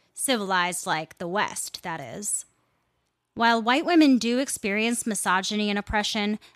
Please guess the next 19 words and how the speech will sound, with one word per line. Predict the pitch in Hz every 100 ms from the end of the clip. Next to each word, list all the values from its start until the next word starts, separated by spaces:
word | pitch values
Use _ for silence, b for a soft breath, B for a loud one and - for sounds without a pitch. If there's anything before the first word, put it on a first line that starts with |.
| -
they | 247
still | 233 - 262 294
benefit | 240 202 220 254 226
from | 240 208
the |
structures | 190 - 190 - 214 208
of | 202 180
white | 190 -
supremacy | 208 - 190 190 - 247 247 254 _
and | 247 233
wield | 240 233 220
more | 214 226 262
power | 262 - 240 208 165 185
than | 202
any | - 214 233 247
other | 196 196 190
group | 180 175 -
of | 165
women. | 165 175 135 104